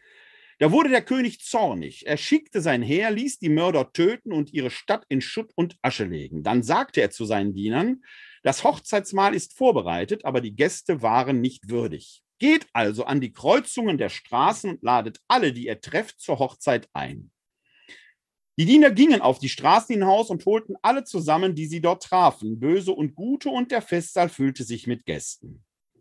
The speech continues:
Als der König eintrat, um sich die Gäste anzusehen, bemerkte er unter ihnen einen Menschen, der kein Hochzeitsgewand anhatte. Er sagte zu ihm:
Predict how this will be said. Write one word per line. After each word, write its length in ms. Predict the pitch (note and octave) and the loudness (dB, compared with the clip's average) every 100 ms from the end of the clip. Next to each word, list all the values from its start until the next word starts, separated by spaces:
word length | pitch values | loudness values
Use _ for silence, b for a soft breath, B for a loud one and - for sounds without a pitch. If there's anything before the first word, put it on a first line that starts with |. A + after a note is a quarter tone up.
| _ _ B B B | _ _ B B B
Als 160 | - E3+ | 0 4
der 120 | G#3 | 4
König 380 | - C#4 C4+ - | 4 4 4 2
eintrat, 720 | B3 D#4+ E4 - - C#2 D2+ - | 2 4 2 -2 -6 -6 -8 0
um 160 | F#3+ G#3 | 2 2
sich 160 | F#3 | -2
die 160 | - C#3 | -8 2
Gäste 500 | D#3+ B3+ - C#4 - | 2 2 0 -2 2
anzusehen, 920 | B3+ D4 - C#3 G#2+ G#2+ C#3 F#3+ A3 | 2 2 2 -4 -2 0 2 2 0
bemerkte 520 | D3 A#2+ D3 B3+ - | 0 2 0 0 -2
er 140 | A3 F#3+ | -2 0
unter 240 | F#3+ F#3 | -2 -4
ihnen 300 | E3 D#3+ E3 | -4 -4 -4
einen 280 | - A#2 A2 | -2 -2 0
Menschen, 460 | B2+ A3 - E3+ | 0 -2 -4 -2
der 160 | C#3+ B2 - | 0 0 -4
kein 320 | - G#3 B3 G#3+ | -2 0 2 0
Hochzeitsgewand 1000 | B3 - - G2+ - - D#2+ C#2+ C2 | -2 -6 -8 -8 -8 -10 -8 -8 -8
anhatte. 640 | C#2 C#2+ B1+ - - A#1+ - _ _ - | -10 -10 -12 -16 -16 -20 -20 _ _ -12
Er 100 | F2 | -8
sagte 460 | F2+ F2+ F2+ - | -4 -4 -6 -10
zu 120 | G#2+ B2 | -8 -6
ihm: 440 | D3 E3 G3+ G#3+ | -2 -2 -4 -8